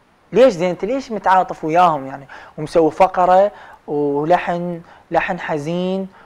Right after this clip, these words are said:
ودراما بالموضوع، يعني شنو؟ زين يعني أنت مثلًا تريد تسوي هيجي لأن أخاف باكر عقبه يقول لك: "يابا ترى أنت أساس المحتوى الهابط". هسه أنا هم أقول لك ترى أنت أول من طلعت المفردات هاي ال-،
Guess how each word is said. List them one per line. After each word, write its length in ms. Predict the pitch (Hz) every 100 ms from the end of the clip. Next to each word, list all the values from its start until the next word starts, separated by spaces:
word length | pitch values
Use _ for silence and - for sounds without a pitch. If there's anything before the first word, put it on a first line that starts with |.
| _
ودراما 520 | 151 147 156 180 175
بالموضوع، 680 | 160 170 170 170 160 175 190 190 _ _
يعني 280 | 139 139 127 -
شنو؟ 380 | - - 185 151 - _ _ _ _ _ _ _ _ - _
زين 200 | 143 151
يعني 200 | 151 160
أنت 140 | 156
مثلًا 460 | 160 165 208 202 151 - _ _ _ 143
تريد 680 | - 151 151 135 151 143 143
تسوي 380 | 135 180 156 151
هيجي 260 | 185 190 196
لأن 280 | 165 151 147
أخاف 420 | 147 170 165 -
باكر 340 | 160 160 160
عقبه 220 | 165 156
يقول 160 | 160 156
لك: 160 | 147 160
"يابا 200 | 180 196
ترى 200 | 180 170
أنت 160 | -
أساس 340 | 214 190 196 196
المحتوى 380 | 185 - 180
الهابط". 360 | 156 151 180 247 - _ _ _ _ _ _
هسه 220 | 139 -
أنا 120 | 151 175
هم 120 | 196
أقول 200 | 165 170
لك 160 | 143
ترى 160 | 147 147
أنت 140 | 165
أول 320 | 175 180 196 185
من 200 | 180 160 - - -
طلعت 320 | 156 160 160
المفردات 580 | 156 147 151 151 170 160
هاي 140 | 160
ال-، 240 | 147 143